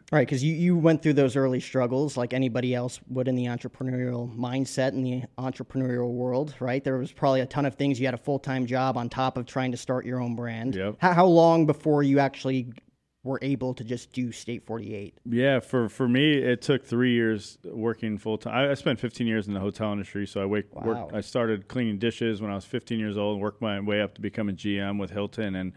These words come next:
Speaker 2: during that time, working on State forty-eight, I had two other business partners at the time. They were able to, we staggered it. We were smart.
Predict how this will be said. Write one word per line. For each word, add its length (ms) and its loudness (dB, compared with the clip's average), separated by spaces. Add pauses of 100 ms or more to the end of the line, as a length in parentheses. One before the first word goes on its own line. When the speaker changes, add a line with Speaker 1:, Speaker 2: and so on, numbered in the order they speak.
(380)
Speaker 2:
during 280 2
that 200 0
time, 540 2 (340)
working 300 0
on 160 -2
State 260 -2
forty-eight, 400 2
I 80 0
had 120 -2
two 180 0
other 120 0
business 320 -2
partners 360 -4
at 100 -4
the 80 -20
time. 300 -4
They 100 0
were 160 2
able 220 -2
to, 80 -2
we 160 0
staggered 480 0
it. 100 0
We 60 0
were 100 0
smart. 460 -2